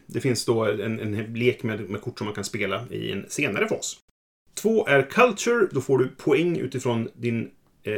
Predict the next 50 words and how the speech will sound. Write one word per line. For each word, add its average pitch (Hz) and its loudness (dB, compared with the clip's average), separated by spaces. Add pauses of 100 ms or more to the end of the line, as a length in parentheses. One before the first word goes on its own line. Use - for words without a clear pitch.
ditt 110 -10
eget 117 2
spelbräde. 143 2
Det 117 -2
finns - -2
också - -2
tre 117 2
stycken 101 -8
tracks. - -8 (160)
Det - -20
är - -10
väldigt 120 -4
rörigt 131 4
här, 117 4
känner 113 -2
jag 107 -8
nu. - -10 (180)
Men 147 2
det 156 4
kommer 190 8
finnas 190 4
på, 156 -4
bilder 147 6
på 127 6
en 120 4
Instagram 117 0
som 120 -4
kanske 117 -2
gör 104 2
det 104 0
lite 127 -4
tydligare. 117 -6 (240)
Där 139 4
har 151 6
man 147 6
tre 180 8
tracks, 135 2
en 139 2
som 135 2
är 120 4
Economy, 180 6
en 135 2
som 127 2
är 123 2
Culture 151 0
och - -4
en 107 0
som 107 -2
är 104 2
Military. 127 6